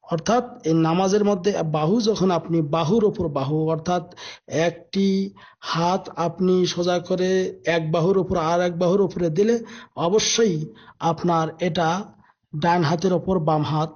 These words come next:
হয়ে যাবে এবং এটাকে জেরা বলা হয়। "ওয়া ইয়াকুনু কারিবান মিনাল ওয়াজ'i আলা সাদর", এবং এটা আপনার সেটা বুকের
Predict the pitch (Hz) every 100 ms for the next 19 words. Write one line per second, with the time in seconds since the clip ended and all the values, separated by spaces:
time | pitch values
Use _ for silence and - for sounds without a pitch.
0 | - 151 147 143 143 123 - - _ _
1 | _ _ _ _ _ - 214 240 262 320
2 | - - - - 196 214 208 180 165 175
3 | 160 151 147 135 143 160 220 214 240 233
4 | 233 214 226 262 226 220 202 - 127 123
5 | - - 180 175 160 202 180 156 170 147
6 | 135 - 139 127 123 185 220 220 190 -
7 | 240 240 - - - 170 175 196 208 214
8 | 185 - 170 165 147 196 202